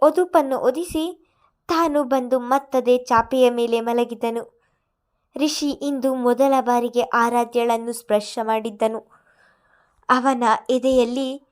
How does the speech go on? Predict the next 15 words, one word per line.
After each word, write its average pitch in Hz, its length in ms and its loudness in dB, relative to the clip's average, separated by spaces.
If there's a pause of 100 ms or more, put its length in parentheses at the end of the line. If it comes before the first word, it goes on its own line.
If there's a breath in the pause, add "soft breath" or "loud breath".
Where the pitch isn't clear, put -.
(380)
ಅರಿಯದ 285 380 4 (120)
ಭಾವ 247 460 0
ಒಂದು 254 280 -2
ಮೂಡಿತು. 247 720 -6 (500)
ಆ 294 200 6
ಭಾವನೆಗಳನ್ನು 254 1120 0 (380)
ನೇರವಾಗಿ 302 720 4
ಹೇಳಲು 262 520 2
ತಯಾರಿಲ್ಲ 240 760 4
ಅವನು. 240 500 -2 (1200 soft breath)
ರಿಷಿ 262 360 0
ಆರಾಧ್ಯಳಿಗೆ 240 880 2
ಪ್ರೀತಿಯನ್ನು 269 720 -2
ಹೇಳದೆ 240 480 0
ಬಚ್ಚಿಡಲು 262 960 -4